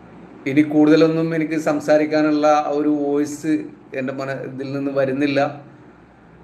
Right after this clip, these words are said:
എന്നാലും ഞാൻ ലൈവ് ആദ്യമായിട്ടാണ് ചെയ്തത്.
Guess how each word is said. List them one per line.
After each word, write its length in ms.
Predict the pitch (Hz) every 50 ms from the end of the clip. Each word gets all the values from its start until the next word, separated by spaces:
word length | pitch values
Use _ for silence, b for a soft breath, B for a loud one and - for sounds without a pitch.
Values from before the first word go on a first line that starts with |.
| - 139
എന്നാലും 580 | 139 143 147 147 147 151 156 151 156 151 - 143
ഞാൻ 260 | 139 139 139 143 143
ലൈവ് 380 | 143 143 143 143 143 156 147 -
ആദ്യമായിട്ടാണ് 800 | 135 135 139 135 147 151 147 147 147 139 - 147 143 143 139
ചെയ്തത്. 500 | - 143 135 127 127 120 110 110 110 110